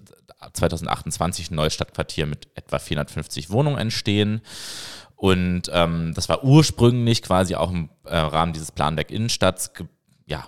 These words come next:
geplant als quasi Beispielquartier für einkommensstarke Schichten. Ähm, es gab auch einen, äh, Ausstellungsschluss in, äh, zweitausenddrei und dann zweitausendsechzehn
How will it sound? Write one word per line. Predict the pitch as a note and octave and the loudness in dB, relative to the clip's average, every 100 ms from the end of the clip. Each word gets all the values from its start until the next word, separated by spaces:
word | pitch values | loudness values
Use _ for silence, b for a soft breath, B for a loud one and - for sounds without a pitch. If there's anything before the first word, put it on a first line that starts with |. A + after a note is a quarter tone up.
| - | -8
geplant | E2+ - E2+ F#2 F#2+ | -4 0 2 2 0
als | D2+ E2+ - | 0 0 -2
quasi | - D#2+ D#2 | -2 -4 -2
Beispielquartier | - F2+ G2+ - F#2+ F#2 F#2 E2 | -2 0 0 -2 -4 -2 0 -2
für | F#2 - | -2 -2
einkommensstarke | F2 G2 - E2+ - - D#2+ D#2 F#2+ E2 | -2 -2 -2 -4 -2 0 2 2 0 -2
Schichten. | - C3+ - - B2+ C3 C3 - | 0 0 0 -4 -6 -4 -4 -6
Ähm, | G2 G2 G2 G2 F#2+ - _ _ _ _ _ _ - | -2 -2 -2 -2 -6 -8 _ _ _ _ _ _ -14
es | - | -6
gab | - D2+ | 0 2
auch | D#2+ F2+ | 2 2
einen, | D#2+ D#2 | -2 0
äh, | |
Ausstellungsschluss | B1+ B1+ G2+ - G2+ F#2 G2 - | 0 2 2 2 -2 0 -2 0
in, | E2+ E2 | -4 -4
äh, | - D2+ D#2 | -4 -4 -4
zweitausenddrei | - C#2 D2 D#2+ C#2+ D#2+ G2+ A#2 | -4 -4 -4 -6 -6 2 4 4
und | - F2 | 2 -2
dann | D#2 E2 | -2 -2
zweitausendsechzehn | C#2+ D#2 - D#2 F2+ - - F#2 F#2 | -4 -4 -6 -2 0 0 -2 -2 -2